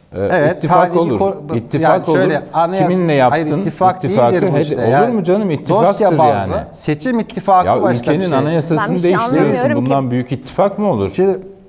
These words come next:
Speaker 3: Burada
Speaker 1: evet, ya ben
Speaker 3: olsanız
Speaker 1: bir
Speaker 3: daha
Speaker 1: bitireyim, ondan sonra
Speaker 3: kolay olacaktı.
Speaker 1: istersen itirazlarını dile getirsin.
Speaker 3: Bitirin.
Speaker 1: Şimdi
Speaker 3: Ay,
Speaker 1: seçim
Speaker 3: süremiz de
Speaker 1: ittifakı
Speaker 3: çok uzun
Speaker 1: yapmak
Speaker 3: değil
Speaker 1: ya da
Speaker 3: ya.
Speaker 1: seçim
Speaker 3: Buyurun.
Speaker 1: ittifakı
Speaker 3: Hı hı.
Speaker 1: içerisinde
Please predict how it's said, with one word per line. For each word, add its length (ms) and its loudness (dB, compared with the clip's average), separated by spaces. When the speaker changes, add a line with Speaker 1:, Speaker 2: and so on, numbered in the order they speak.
Speaker 3:
Burada 160 0
Speaker 1:
evet, 100 4
ya 60 2
ben 80 4
Speaker 3:
olsanız 320 2
Speaker 1:
bir 100 0
Speaker 3:
daha 140 2
Speaker 1:
bitireyim, 280 0
ondan 80 0
sonra 140 2
Speaker 3:
kolay 200 -2
olacaktı. 40 2
Speaker 1:
istersen 440 -2
itirazlarını 600 2
dile 180 0
getirsin. 580 -4
Speaker 3:
Bitirin. 320 -10
Speaker 1:
Şimdi 200 0
Speaker 3:
Ay, 60 0
Speaker 1:
seçim 260 -2
Speaker 3:
süremiz 200 -2
de 80 0
Speaker 1:
ittifakı 320 2
Speaker 3:
çok 100 -4
uzun 80 -2
Speaker 1:
yapmak 340 0
Speaker 3:
değil 120 -4
Speaker 1:
ya 80 -2
da 20 0
Speaker 3:
ya. 120 0
Speaker 1:
seçim 260 -4
Speaker 3:
Buyurun. 160 -2
Speaker 1:
ittifakı 580 0
Speaker 3:
Hı 60 -4
hı. 40 0
Speaker 1:
içerisinde 800 -2